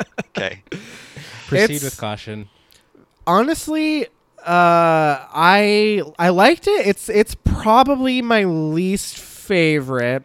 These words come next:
Speaker 3: I mean, I haven't seen Alps or, or
Speaker 2: It's the
Speaker 3: his
Speaker 2: mo-,
Speaker 3: fi-, his
Speaker 2: it's
Speaker 3: first
Speaker 2: the
Speaker 3: movie,
Speaker 2: most,
Speaker 3: but
Speaker 2: it's the most Yorgos, though.
Speaker 3: Yes, for sure.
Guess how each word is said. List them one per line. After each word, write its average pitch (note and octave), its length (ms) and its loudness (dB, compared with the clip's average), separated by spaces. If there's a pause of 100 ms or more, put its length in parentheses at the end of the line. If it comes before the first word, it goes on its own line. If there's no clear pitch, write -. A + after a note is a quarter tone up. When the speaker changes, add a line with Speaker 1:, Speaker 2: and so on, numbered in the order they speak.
(120)
Speaker 3:
I C#3+ 80 -2
mean, F3 120 0
I F3+ 40 2
haven't F#3+ 220 2
seen F#3 160 -4
Alps - 640 -2 (180)
or, C3+ 200 0
or D3 160 2
Speaker 2:
It's C#3+ 60 -2
the D#3 60 -4
Speaker 3:
his B2+ 80 -6
Speaker 2:
mo-, C3 140 -2
Speaker 3:
fi-, - 40 -16 (280)
his E3+ 100 -6
Speaker 2:
it's - 60 -6
Speaker 3:
first D#3+ 200 0
Speaker 2:
the D#3 80 0
Speaker 3:
movie, D#3 180 -2
Speaker 2:
most, D#3 80 -6
Speaker 3:
but A2 220 -8 (140)
Speaker 2:
it's - 160 -10
the C3+ 100 -2
most B2 340 2
Yorgos, G2+ 600 -6
though. F#2+ 320 -10 (160)
Speaker 3:
Yes, - 720 -4 (220)
for F#3 260 2
sure. C#3 420 0